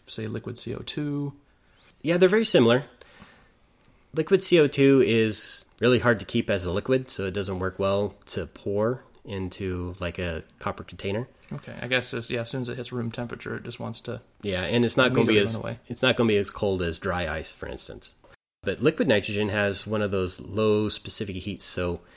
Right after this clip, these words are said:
Speaker 2: it will stay liquid as long as it's not disturbed. So if you
Speaker 1: Hmm.
Speaker 2: have it in a flask, it will sit there for, is, I don't know, like, half hour before it actually completely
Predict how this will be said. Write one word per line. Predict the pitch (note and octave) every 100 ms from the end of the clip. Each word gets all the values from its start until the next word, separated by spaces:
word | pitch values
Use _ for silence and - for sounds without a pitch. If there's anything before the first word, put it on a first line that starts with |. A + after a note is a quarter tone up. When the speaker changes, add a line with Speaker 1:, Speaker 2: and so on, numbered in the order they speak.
| - -
Speaker 2:
it | A2
will | G2+
stay | - C3+
liquid | A2 B2 B2+ G#2 F#2+
as | F2
long | G2 F#2+
as | F2+
it's | F#2 -
not | F2+ D#2+ - - _ _ _ _ _ -
disturbed. | - - E2+ C#2+ - - _ _
So | F2+
if | D#2+
you | -
Speaker 1:
Hmm. | F#2+
Speaker 2:
have | F#2
it | F2+
in | F2
a | D#2+
flask, | - F2+ E2 - F#2
it |
will | E2+
sit | - -
there | E2
for, | - E2 D#2+ - _ _ -
is, | C#3 - _ _ _ _ _
I | F2+
don't | D#2+
know, | D2+
like, | D#2 D#2
half | G2+ F2+
hour | E2 F2 D#2
before | - F2 D2+
it |
actually | D#2+ - C#2+
completely | D2 E2 - C#2+ D2